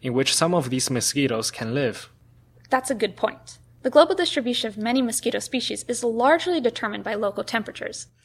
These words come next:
Speaker 2: Mosquitoes such as the Aedes aegypti like tropical temperatures,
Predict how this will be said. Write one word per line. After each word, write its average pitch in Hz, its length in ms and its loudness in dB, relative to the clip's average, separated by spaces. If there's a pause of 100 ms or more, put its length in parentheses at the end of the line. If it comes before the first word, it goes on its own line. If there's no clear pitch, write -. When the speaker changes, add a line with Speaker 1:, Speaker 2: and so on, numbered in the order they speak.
(340)
Speaker 2:
Mosquitoes 311 400 2
such 262 200 0
as 208 100 -4
the 214 140 -4
Aedes 220 380 0
aegypti 196 720 -4
like 220 320 6
tropical 214 360 2
temperatures, - 600 0